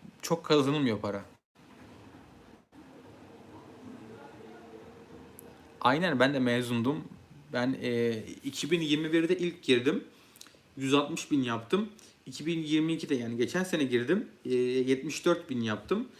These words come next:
E, benim T Y T'm kötüydü. A Y T'm çok iyiydi. E, T Y T'de yüz altmış bin yapıp A Y T ile yetmiş dört bine çekmiştim ben onu.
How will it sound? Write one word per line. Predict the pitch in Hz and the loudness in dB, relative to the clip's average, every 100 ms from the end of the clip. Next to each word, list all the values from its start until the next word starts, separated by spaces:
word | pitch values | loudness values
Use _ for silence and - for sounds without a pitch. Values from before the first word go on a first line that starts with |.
| - _ - | -20 _ -6
E, | 127 123 120 123 | -2 0 -2 0
benim | 143 170 | 0 0
T | 165 | 0
Y | 156 | 0
T'm | 175 185 | 0 -2
kötüydü. | 180 160 170 165 135 135 | -2 -2 0 2 2 0
A | 123 | 0
Y | 127 | 0
T'm | 160 160 | 0 -4
çok | - - 113 | -4 -6 -4
iyiydi. | 107 139 - - - - - - 127 | -2 -2 -4 -12 -20 -20 -20 -10 -6
E, | 123 123 123 123 120 120 120 - _ | -2 0 0 -2 -4 -6 -8 -16 _
T | - | 0
Y | 139 151 | 2 2
T'de | 156 160 | 2 0
yüz | 139 | 2
altmış | 151 151 170 - | 0 -2 -6 -2
bin | 135 | 0
yapıp | 123 113 - - | 2 0 0 0
A | 131 | 4
Y | 135 | 4
T | 131 151 | 2 0
ile | 143 | 4
yetmiş | 131 139 - 151 | 2 2 2 4
dört | 151 139 | 4 2
bine | 131 | 0
çekmiştim | 123 107 113 - 110 | 0 -4 -8 -6 -4
ben | 107 | -4
onu. | 107 160 | -2 -4